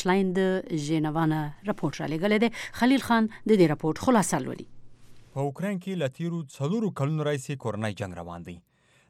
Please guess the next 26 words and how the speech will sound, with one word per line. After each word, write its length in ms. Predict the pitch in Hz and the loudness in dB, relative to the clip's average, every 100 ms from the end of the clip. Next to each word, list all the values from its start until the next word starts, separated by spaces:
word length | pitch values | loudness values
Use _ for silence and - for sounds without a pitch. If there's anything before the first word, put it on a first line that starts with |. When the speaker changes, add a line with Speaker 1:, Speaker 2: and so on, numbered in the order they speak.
| - | 0
Speaker 2:
د 160 | 151 156 160 | 4 4 4
ملګرو 260 | 175 175 165 | 4 4 2
ملتونو 280 | 165 175 151 | 2 0 0
د 100 | 131 | -2
شمیرو 260 | 165 156 151 | -4 -2 -2
له 60 | 156 | -2
مخې 280 | 131 147 147 | -4 -4 -4
تر 120 | 147 | -4
اوسه 80 | 147 | -4
په 100 | 139 | -4
دې 60 | 127 123 | -4 -4
جنګ 100 | 147 | -6
کې 80 | 135 123 | -8 -4
شاوخوا 480 | 151 143 139 156 135 - _ _ _ - 127 | 2 2 2 0 0 -4 _ _ _ -2 4
لس 180 | 170 120 | 4 4
زره 160 | 131 120 - | 2 0 0
خلک 260 | 151 95 | -4 -4
وژل 200 | 95 95 85 | -8 -14 -12
شوي 200 | 98 90 | -12 -10
دي. 60 | 87 _ _ _ _ _ _ - | -12 _ _ _ _ _ _ -4
په 60 | 139 | -2
ختیځ 240 | 175 214 | -2 -2
اوکراین 260 | 180 180 185 | -2 0 0
کې 60 | 175 | 0
د 80 | 139 131 | -2 0
کیف 180 | 170 | -2